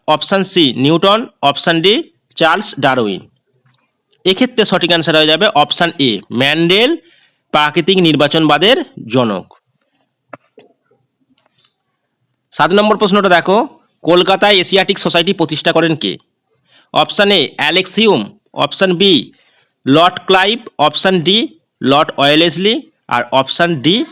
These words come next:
স্যার উইলিয়াম জোন্স। এক্ষেত্রে সঠিক অ্যান্সার হয়ে যাবে অপশন ডি স্যার উইলিয়াম জোন্স। কলকাতায় এশিয়াটিক সোসাইটি কবে প্রতিষ্ঠা হয়েছিল? সতেরোশো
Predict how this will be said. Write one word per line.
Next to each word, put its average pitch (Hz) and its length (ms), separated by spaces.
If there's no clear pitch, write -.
স্যার 160 340
উইলিয়াম 165 520
জোন্স। 120 460
এক্ষেত্রে 214 420
সঠিক 170 240
অ্যান্সার 156 280
হয়ে 151 120
যাবে 190 400
অপশন 165 420
ডি 139 440
স্যার 160 400
উইলিয়াম 170 680
জোন্স। 120 520
কলকাতায় 196 480
এশিয়াটিক 190 400
সোসাইটি 202 460
কবে 156 200
প্রতিষ্ঠা 196 340
হয়েছিল? 208 400
সতেরোশো 180 680